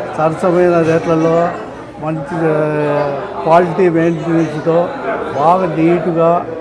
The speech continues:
శుభ్రముగా, ఆ, శుభ్రముగా చేసి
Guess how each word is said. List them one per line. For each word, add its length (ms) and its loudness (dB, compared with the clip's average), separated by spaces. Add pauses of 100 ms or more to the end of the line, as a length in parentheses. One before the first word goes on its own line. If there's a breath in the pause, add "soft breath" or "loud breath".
(220)
శుభ్రముగా, 920 2 (540)
ఆ, 360 -2 (840)
శుభ్రముగా 680 0 (880)
చేసి 500 0